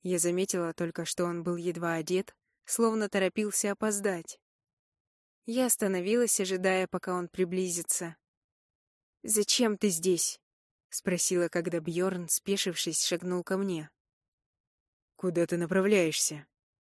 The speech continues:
спросил он. «Возвращаюсь в место, которое стало для меня домом», сказала тихо. Бьорн подошел ближе и взял меня за плечи. Я подняла голову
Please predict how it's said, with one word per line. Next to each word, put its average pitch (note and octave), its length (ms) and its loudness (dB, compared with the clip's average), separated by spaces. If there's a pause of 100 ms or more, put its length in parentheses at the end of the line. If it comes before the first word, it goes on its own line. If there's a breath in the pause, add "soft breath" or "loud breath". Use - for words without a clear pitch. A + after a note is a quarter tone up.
спросил - 600 0
он. E3 320 -4 (800)
«Возвращаюсь G3+ 800 2
в G3+ 40 -4
место, G#3+ 420 -2
которое F#3 380 2
стало G3+ 380 0
для F3+ 140 -2
меня F3+ 260 -2
домом», E3 480 -2 (400)
сказала E3 540 0
тихо. D#3+ 460 -6 (840)
Бьорн A3 400 2
подошел F#3+ 440 0
ближе F#3+ 460 0
и F3+ 60 2
взял F3 340 0
меня F3+ 260 -2
за F#3 120 0
плечи. F3+ 560 -2 (1000)
Я E3+ 180 0
подняла D#3+ 480 -2
голову E3+ 560 -4